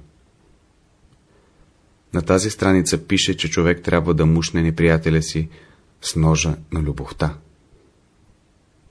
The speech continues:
Да обичате врага си, това е геройство. Как ще го обичате?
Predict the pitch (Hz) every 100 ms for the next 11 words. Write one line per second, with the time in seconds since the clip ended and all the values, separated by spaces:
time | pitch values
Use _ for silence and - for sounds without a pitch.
0 | _ _ _ _ _ _ _ _ _ _
1 | _ _ _ _ _ _ _ _ _ _
2 | _ _ _ _ _ _ _ _ - 95
3 | 92 113 143 - 92 85 80 104 - 123
4 | - _ _ _ _ _ - 85 85 82
5 | 85 80 73 - 73 - _ _ _ _
6 | _ _ _ _ _ _ _ _ _ _
7 | _ _ _ _ _ _ _ - 104 -
8 | 101 90 76 76 80 -